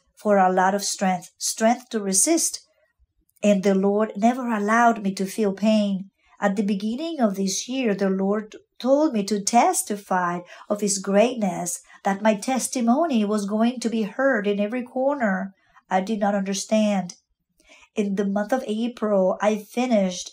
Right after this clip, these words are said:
the chemotherapy. They did the control test, and the result is that everything is fine. When the churches began to close, I wondered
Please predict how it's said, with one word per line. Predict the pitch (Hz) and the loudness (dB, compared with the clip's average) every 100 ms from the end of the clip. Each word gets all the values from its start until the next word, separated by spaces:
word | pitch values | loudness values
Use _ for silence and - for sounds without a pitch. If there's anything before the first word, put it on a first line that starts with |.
| _ | _
the | 202 | -8
chemotherapy. | 202 202 202 202 196 202 196 175 170 - _ _ _ _ _ | -8 -4 -4 0 0 2 0 -4 -8 -12 _ _ _ _ _
They | 214 240 220 - | 0 0 -4 -2
did | 226 226 | -2 0
the | 202 | -4
control | 202 190 - 208 226 240 | -4 -4 0 2 2 -2
test, | 240 233 269 - - | 2 4 4 0 -4
and | 202 | -4
the | 190 | -2
result | 196 196 - 202 214 220 | -2 -2 0 0 0 -2
is | 208 202 | -2 0
that | 190 190 180 - _ | 0 0 -2 -6 _
everything | 208 233 247 226 196 | -2 -2 -2 -2 -2
is | 190 - | -2 -2
fine. | - 220 233 180 180 185 _ _ _ _ _ _ - | 2 2 2 0 -4 -10 _ _ _ _ _ _ -4
When | 208 220 208 202 208 - _ 202 | 4 6 6 2 -2 -12 _ -4
the | 190 214 | 0 0
churches | - 240 302 311 311 262 | 0 0 0 0 -4 -2
began | 226 214 220 220 | 0 2 4 2
to | - 208 | -2 -8
close, | - 240 277 269 247 - | -2 4 4 2 -2 -4
I | 233 | -2
wondered | 220 202 302 320 214 185 185 | -2 -2 -2 -2 -2 -4 -8